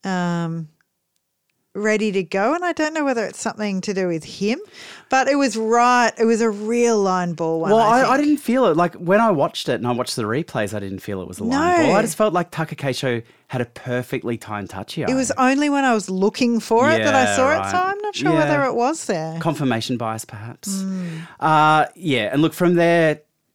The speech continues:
Speaker 2: Hokuto Fuji had very few options. He did temporarily manage to fight himself off the bails, but Taka Keisho closed in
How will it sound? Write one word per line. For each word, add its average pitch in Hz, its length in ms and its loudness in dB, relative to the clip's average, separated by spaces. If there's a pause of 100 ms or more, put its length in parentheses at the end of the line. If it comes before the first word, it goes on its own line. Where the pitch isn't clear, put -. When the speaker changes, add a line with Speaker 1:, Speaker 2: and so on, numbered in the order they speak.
(140)
Speaker 2:
Hokuto 160 320 -2
Fuji 135 260 -2
had 117 180 -2
very 110 320 -2
few 107 200 -6
options. 104 380 -6
He 123 100 -10
did 135 380 -6 (220)
temporarily 107 840 -4
manage 104 360 -8
to 107 100 -10
fight 101 260 -6
himself 101 360 -8
off 92 160 -10
the 98 80 -8
bails, 90 400 -8
but 101 180 -10 (400)
Taka 107 240 -10
Keisho 95 360 -8
closed 104 600 -6
in 95 380 -10